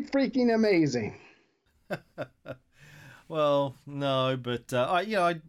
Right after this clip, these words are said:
Speaker 2: I think I first, uh, read one of his books twenty odd years ago. I remember I was on
Speaker 1: Uh-huh.
Speaker 2: a plane flying to Seattle to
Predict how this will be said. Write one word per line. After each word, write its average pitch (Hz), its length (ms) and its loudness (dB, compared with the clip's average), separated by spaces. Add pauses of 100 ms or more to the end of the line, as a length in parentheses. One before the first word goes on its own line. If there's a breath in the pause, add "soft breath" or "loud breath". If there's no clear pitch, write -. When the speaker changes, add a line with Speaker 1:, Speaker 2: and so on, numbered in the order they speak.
Speaker 2:
I 170 140 -4
think - 380 -10
I 139 100 0
first, 120 680 -4
uh, 98 880 -2
read 110 280 -6
one 107 120 -8
of 98 100 -16
his 107 200 -12
books - 640 -12 (800 loud breath)
twenty 120 440 -6
odd 117 300 -4
years 120 380 -2
ago. 117 500 -2
I 113 80 -2
remember 127 640 -4
I 147 60 -2
was 143 180 0
on 151 60 2
Speaker 1:
Uh-huh. 143 80 2
Speaker 2:
a - 180 -10
plane 127 560 -2
flying 117 480 -6
to 110 80 -10
Seattle 113 1000 -6
to 104 680 -10